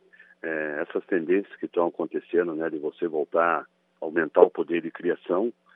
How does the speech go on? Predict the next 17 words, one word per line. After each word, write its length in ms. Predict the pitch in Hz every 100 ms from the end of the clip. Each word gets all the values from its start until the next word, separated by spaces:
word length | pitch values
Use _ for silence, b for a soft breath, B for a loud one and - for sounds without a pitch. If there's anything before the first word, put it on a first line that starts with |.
| b b 76
eu 100 | 87
acho 140 | -
que 80 | -
é 40 |
isso 160 | 92 -
que 60 | 120
nós 160 | 113
temos 260 | - 107 98
que, 120 | -
no 240 | 92 82 95
Brasil, 540 | 90 78 82 98 101 - -
voltar 360 | 98 - 95
a 20 |
ter 160 | 95 95
essa 240 | 95 -
situação, 500 | 95 - 104 - 73
né? 160 | 73 82